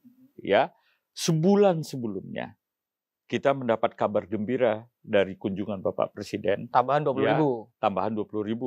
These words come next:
Speaker 1: Dan
Speaker 2: Ya.
Speaker 1: kita apresiasi dan sangat kita berterima kasih,
Speaker 2: Oke.
Speaker 1: ya, atas, uh, lobbynya Bapak Presiden dapat tambahan dua puluh ribu ini.
Speaker 2: Oke.
Speaker 1: Nah, tanggal tiga belas November, ya, kita bentuklah Panja Haji. Panja Haji.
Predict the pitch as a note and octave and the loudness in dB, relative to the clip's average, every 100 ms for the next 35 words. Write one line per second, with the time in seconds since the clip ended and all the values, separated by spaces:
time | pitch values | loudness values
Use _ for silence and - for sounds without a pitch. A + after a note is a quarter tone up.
0 | G2+ B2 B2 A#2+ D3+ - C3 A#2+ C3 B2 | 0 0 2 2 2 0 -2 -2 -2 -2
1 | A#2+ G#2 A2 A#2+ C3 C3+ A#2+ B2+ G#2+ G2 | -2 0 2 0 0 -4 -6 -6 -6 -8
2 | A2+ G#2+ G2+ D3+ - G2 _ B2 A2+ G2+ | -4 -2 0 0 -2 -10 _ -4 -4 0
3 | A2+ C#3 - _ _ - G#2 A#2+ A2 - | 4 4 2 _ _ -6 0 2 2 -2
4 | - A2 A2 A2+ A#2 A2+ A2 G#2+ G#2 G#2+ | 0 4 6 4 4 0 0 2 0 0
5 | - G#2+ G2+ G2+ C3+ E3 - B2+ - A2 | -6 -8 -6 2 2 2 -2 -2 2 2
6 | A#2 B2 B2 G#2+ - G#2 F#2+ F2+ - - | 2 2 -2 -4 -4 -8 -8 -10 -10 -10
7 | - C3 A2 A#2+ _ - E2 - _ _ | -2 0 0 -8 _ -8 -6 -6 _ _
8 | _ _ _ _ _ _ D3+ E3 E3 D#3 | _ _ _ _ _ _ 0 2 2 2
9 | D#3 C#3 B2 A#2+ B2 A2+ B2+ A#2 - - | 2 2 4 2 0 -4 -2 -4 -8 -8
10 | _ _ - A#2 C3+ C#3 _ B2 B2 A2+ | _ _ -6 0 0 -2 _ -4 0 2
11 | A2+ A2+ D3 - A2+ - _ _ - A2 | 2 0 -2 -2 -4 -4 _ _ -2 0
12 | G#2 F#2+ F#2 - D2+ - _ _ _ _ | -2 -8 -10 -10 -14 -14 _ _ _ _
13 | _ _ _ - F#2+ F#2 E2+ F2+ F2+ F2+ | _ _ _ -2 -2 -2 -6 -8 -8 -12
14 | - | -12